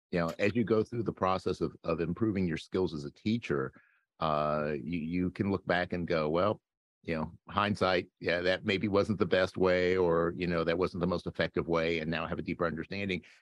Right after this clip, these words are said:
I think sometimes it's, it's difficult because, uh, there's kind of this, uh, especially for, like, the student, because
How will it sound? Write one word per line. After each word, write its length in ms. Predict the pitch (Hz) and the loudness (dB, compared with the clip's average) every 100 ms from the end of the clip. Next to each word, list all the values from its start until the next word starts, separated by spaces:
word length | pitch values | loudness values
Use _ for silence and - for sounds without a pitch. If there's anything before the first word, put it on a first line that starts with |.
| - | -4
I 60 | |
think 200 | 135 151 | -2 -2
sometimes 460 | - 139 117 117 104 | -2 -2 0 0 0
it's, 200 | 98 - _ _ _ _ _ _ _ _ _ | -4 -8 _ _ _ _ _ _ _ _ _
it's 140 | - - - | -8 -6 -2
difficult 580 | 143 190 - 123 82 | 0 0 0 0 0
because, 640 | 107 101 - 95 92 92 85 _ _ _ _ - | -2 -4 0 2 4 2 0 _ _ _ _ -2
uh, 520 | 92 82 82 82 82 | 2 2 2 2 -2
there's 240 | 90 113 113 | -2 -2 -2
kind 220 | - 156 | -2 0
of 140 | 139 | 0
this, 320 | 117 113 - - | 2 0 -2 -8
uh, 240 | 95 82 80 | -2 -2 -2
especially 360 | - - 185 - | -2 -2 0 0
for, 120 | 107 | 2
like, 160 | 92 | 2
the 80 | 90 | 0
student, 480 | - - 95 92 104 - _ _ _ | -4 -2 -2 -2 -8 -18 _ _ _
because 500 | 107 - 101 95 87 | -2 2 2 2 0